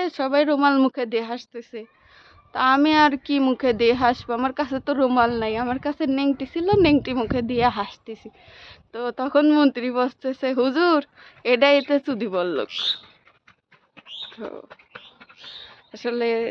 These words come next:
যারে, মানে, বোধ শক্তি নাই, কম, বুঝে কম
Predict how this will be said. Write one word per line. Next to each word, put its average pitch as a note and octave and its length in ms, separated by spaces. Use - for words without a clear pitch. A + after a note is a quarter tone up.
যারে, B3 320
মানে, A#3+ 260
বোধ B3 300
শক্তি D4 400
নাই, C4 240
কম, B3+ 260
বুঝে B3+ 320
কম B3 260